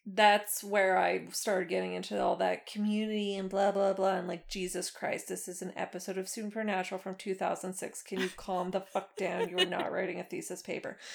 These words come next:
Speaker 1: But I was just like, "What would be my answer?"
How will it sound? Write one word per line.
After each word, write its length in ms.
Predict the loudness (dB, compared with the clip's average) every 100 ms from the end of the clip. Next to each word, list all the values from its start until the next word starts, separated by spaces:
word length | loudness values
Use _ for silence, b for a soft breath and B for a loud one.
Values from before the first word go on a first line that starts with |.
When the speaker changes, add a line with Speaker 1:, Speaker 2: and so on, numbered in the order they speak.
| B B
Speaker 1:
But 100 | 10
I 80 | 10
was 100 | 10
just 160 | 6 4
like, 160 | 4
"What 400 | 4 8 8 8
would 520 | 6 6 6 0 -12 -6
be 220 | -2 2
my 220 | 4 4
answer?" 720 | 4 0 -2 -6 -8 -8 -10